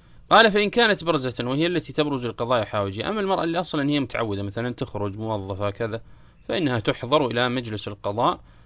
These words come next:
ولا يعتبر محرم تحضر معه. هل يلزم إحضارها مع محرم؟ قال لك: "لا، ما هو لازم، لأن هذا في نفس البلد، ليس فيه سفر."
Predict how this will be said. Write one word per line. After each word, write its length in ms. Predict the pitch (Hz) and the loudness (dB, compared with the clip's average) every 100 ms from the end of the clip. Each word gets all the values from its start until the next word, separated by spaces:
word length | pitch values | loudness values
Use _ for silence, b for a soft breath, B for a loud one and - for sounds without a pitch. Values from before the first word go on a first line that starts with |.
| b | b
ولا 180 | - 185 | 2 4
يعتبر 440 | 175 143 156 135 120 | 4 4 2 2 2
محرم 480 | 135 - 127 147 | 0 0 0 0
تحضر 480 | 135 - - 131 123 | -2 -6 -6 -2 -2
معه. 420 | 101 92 92 92 101 | -2 -6 -10 -10 -2
هل 300 | 185 160 131 | -2 0 0
يلزم 360 | 165 120 104 | 0 0 -6
إحضارها 460 | 110 - 151 131 131 | -8 -2 0 0 -2
مع 200 | 151 143 | -4 -4
محرم؟ 340 | 160 165 190 | -4 -4 -6
قال 140 | 185 175 | -6 -6
لك: 180 | 127 113 | -6 -6
"لا، 100 | 98 | -4
ما 100 | 123 | -4
هو 120 | 107 | -4
لازم، 340 | 95 92 92 | -4 -6 -8
لأن 200 | 110 147 | -4 -4
هذا 160 | 190 208 | -4 -6
في 140 | - | -6
نفس 200 | 247 - | -8 -4
البلد، 360 | 165 139 101 90 | -2 -2 -2 -4
ليس 220 | 131 - | -10 -8
فيه 220 | 143 120 | -6 -6
سفر." 340 | 107 104 - | -6 -8 -10